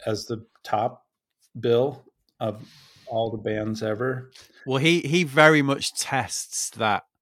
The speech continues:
Speaker 2: "can you separate the art from the artist" question, doesn't he, Morrissey, at the minute?
Speaker 1: Well, it, it fucked me up. And, and whatever, they're, they're, they're lingering in the top four for sure, or maybe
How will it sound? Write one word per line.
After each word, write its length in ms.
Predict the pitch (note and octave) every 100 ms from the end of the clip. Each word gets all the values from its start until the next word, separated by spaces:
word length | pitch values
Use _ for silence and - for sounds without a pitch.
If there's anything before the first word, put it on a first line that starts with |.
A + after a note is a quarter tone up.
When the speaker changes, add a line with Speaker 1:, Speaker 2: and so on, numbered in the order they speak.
| _ _ _ -
Speaker 2:
"can 200 | B2 A#2
you 80 |
separate 560 | A#2 - A#2 - A2+ G2+
the 100 | G#2+
art 240 | A2 G#2
from 160 | - G2+
the 100 | G#2
artist" 540 | G2+ G2 G2 - - -
question, 420 | G#2 - - G2
doesn't 220 | G2+ F2+
he, 60 | F#2+
Morrissey, 400 | F#2+ F#2+ F#2+ -
at 60 | -
the 60 | -
minute? 220 | A#2+ A#2+
Speaker 1:
Well, 120 | A#2+
it, 60 | B2+ - - -
it 60 | A2+ -
fucked 280 | C3+ B2+ -
me 180 | B2 A#2+
up. 260 | G#2 - _ _ _
And, 180 | D#3 E3
and 140 | G3 G3+
whatever, 420 | G#3 F#3+ D#3 C3
they're, 360 | C3 D3+ C#3 C3+
they're, 320 | C#3+ C#3+ C3
they're 180 | C#3+ D3+
lingering 600 | D3 D3 C#3+ C3+ C3 B2
in 120 | A#2+ A2+
the 80 | G#2+
top 340 | B2 A#2+ A#2+
four 500 | - A2+ G#2+ G2+ -
for 160 | - G#2+
sure, 460 | - B2 A2+ G#2+ - _ - - _ _ _ _ _
or 160 | A2+ A2+
maybe 460 | B2 A2+ A2+ A2